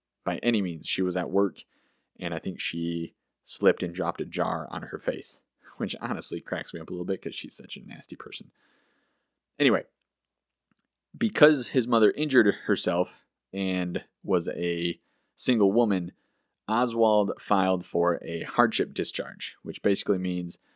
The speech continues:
"I need to leave the Marine Corps so that I can go care for my mother." He stated that his mother's health did not allow her to hold a job, and he needed to go home to take care of her. He applied for a passport,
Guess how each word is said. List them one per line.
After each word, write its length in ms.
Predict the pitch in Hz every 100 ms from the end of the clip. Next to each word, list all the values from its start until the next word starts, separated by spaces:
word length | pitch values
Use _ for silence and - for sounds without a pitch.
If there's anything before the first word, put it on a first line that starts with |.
| _ -
"I 100 | 101
need 160 | 107
to 60 | 98
leave 220 | 95 87
the 60 | 92
Marine 320 | 87 90 92
Corps 280 | - 90 82
so 160 | -
that 100 | 87
I 80 | 82
can 140 | 90 90
go 140 | 82
care 260 | - - -
for 100 | -
my 140 | -
mother." 320 | 90 92 - _ _ _ _ _ _ _ -
He 60 |
stated 380 | 92 131 131 139
that 160 | 123 101
his 180 | 101
mother's 320 | 107 113 101 -
health 300 | 113 107 -
did 160 | 85
not 240 | 95 135 147
allow 240 | 127 101
her 160 | 98 85
to 100 | 87
hold 260 | - 87
a 60 | 82
job, 460 | 98 98 120 143 - _ -
and 140 | 92
he 120 | 82 95
needed 280 | 101 104
to 80 | 95
go 180 | - 90
home 300 | - 85 87
to 180 | - 80
take 240 | - 78
care 220 | - 151
of 80 | 101
her. 200 | - - - _ _ _ _ _ _
He 180 | - 101
applied 380 | 95 104 98 90
for 180 | 90 87
a 120 | 90
passport, 720 | 143 151 - 131 127 - -